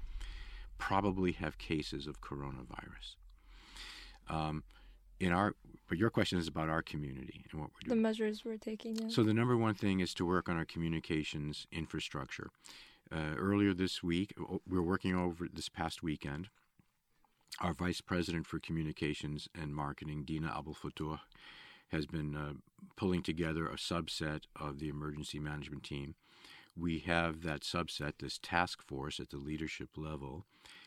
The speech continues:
Speaker 1: meeting at least once a day. It actually has been two or three times a day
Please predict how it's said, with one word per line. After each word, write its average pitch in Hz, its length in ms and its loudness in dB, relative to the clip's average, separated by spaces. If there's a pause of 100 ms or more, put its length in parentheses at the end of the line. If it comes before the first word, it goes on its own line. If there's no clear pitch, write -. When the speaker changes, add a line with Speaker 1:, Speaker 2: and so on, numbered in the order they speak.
Speaker 1:
meeting 90 420 6 (380)
at 95 120 -2
least 98 420 4
once 107 260 4
a 104 60 2
day. 101 360 2 (180)
It 82 140 -2
actually 87 360 4
has 80 120 0
been 82 180 0
two 95 180 0
or 82 80 2
three 92 280 2
times 78 380 0
a 76 60 -4
day 69 440 -6